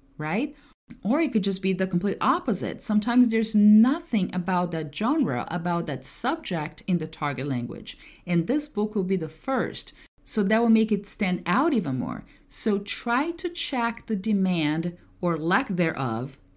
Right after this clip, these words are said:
in the target market and see if the book you're about to translate could really stand out. But the main thing you have to keep in mind here is do not put all your eggs in one basket. Don't research this one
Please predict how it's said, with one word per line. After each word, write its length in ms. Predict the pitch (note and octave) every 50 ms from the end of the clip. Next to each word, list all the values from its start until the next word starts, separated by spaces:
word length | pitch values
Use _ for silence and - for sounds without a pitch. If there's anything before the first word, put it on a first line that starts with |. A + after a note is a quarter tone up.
| _ -
in 200 | A3 B3+ D4 D4
the 100 | C#4 C4
target 400 | - - A#3+ G#3+ G#3 G3+ F#3 F3+
market 560 | F3+ F3 F3 F3 F3 - D#3+ C3+ - - -
and 160 | - F#3+ F#3+ F#3
see 280 | - - - G3 F#3+
if 340 | - - - F3 F3 - -
the 80 | F3 E3
book 400 | - - - E3 F#3+ G#3+ - -
you're 100 | B3+ B3
about 280 | A#3 A#3+ A#3+ B3 A#3+ B3
to 80 | A3+
translate 800 | - - - C4 A#3+ A#3+ A#3+ A#3 - A#3 A3+ A#3 B3+ B3 B3+ - - - _ _ -
could 160 | - G3 F3
really 500 | E3+ E3+ F3 F#3 F3+ F3+ F#3+ F#3+ F#3 - -
stand 520 | - - - - - F3 D#3+ D3+ D#3 D3
out. 320 | C3 G#2+ F#2+ F#2+ - - - - - _ _ _ _ _ _ _ _ _ _ _ _ _ _ _ _ _ _ _ _ _ _
But 140 | - F#3 F3+
the 60 | G3
main 340 | F#3+ F#3+ G#3 G#3+ A#3+ B3 B3
thing 160 | - C4+ B3+
you 80 | B3+ B3
have 160 | C4 C4 -
to 100 | - A#3+
keep 160 | - B3 A#3+
in 100 | B3 A#3 A3+
mind 240 | A3+ A3+ A#3 A3+
here 300 | A3 B3 B3 B3 B3+ - -
is 320 | G#3+ F#3+ F3 F3+ F3+ -
do 180 | - - G#3+ A3
not 540 | G#3+ G#3 G#3 G3+ G3 G3 F#3 - - - -
put 260 | - G#3 F#3+ G3 -
all 280 | - F#3 F#3 F3+ F#3 F#3
your 240 | F3+ F3+ F3+ F3+ -
eggs 440 | E3 E3 D#3 D3+ E3 E3 E3 - - -
in 220 | F3+ E3+ D#3+ D#3
one 180 | D3 C#3+ C#3+ C#3
basket. 640 | C#3 C3 A#2+ B2 C3 - - - - - - - - - _ _ - - - - _ _ E3
Don't 320 | D3 E3+ F3 G#3 B3+ D4 D#4+
research 720 | D#4+ D#4+ D#4+ - - - A3+ G#3+ G#3 G#3+ G#3 G#3 - -
this 240 | - F#3+ F3+ F3+ -
one 360 | F#3+ G3 G3 G3 F#3+ F3 F3